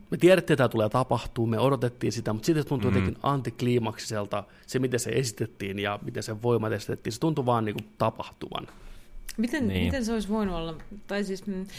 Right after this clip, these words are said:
Speaker 3: mun mielestä sen olisi pitänyt ottaa se ja pohtia sitä päätöstä.
Speaker 1: Ky-, kyllähän se on, on mielestäni yksi kohtaus siinä, missä tää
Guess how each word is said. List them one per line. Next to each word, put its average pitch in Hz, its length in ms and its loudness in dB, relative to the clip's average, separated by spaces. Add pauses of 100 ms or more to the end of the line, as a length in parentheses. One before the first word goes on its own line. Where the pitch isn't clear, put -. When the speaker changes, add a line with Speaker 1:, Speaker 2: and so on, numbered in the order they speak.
(220)
Speaker 3:
mun 226 200 4
mielestä 262 260 2
sen 233 140 4
olisi 208 200 0
pitänyt 190 440 -2 (720)
ottaa 202 420 0
se 196 180 -2
ja 175 80 0
pohtia - 560 -2
sitä - 280 -8
päätöstä. 208 640 -8 (960)
Speaker 1:
Ky-, - 220 -2
kyllähän 156 220 6
se 156 100 2 (240)
on, 139 120 0 (220)
on 127 120 2
mielestäni 123 280 2
yksi - 140 -2
kohtaus 104 440 -4
siinä, 113 180 -2
missä 117 200 -2
tää 113 200 -2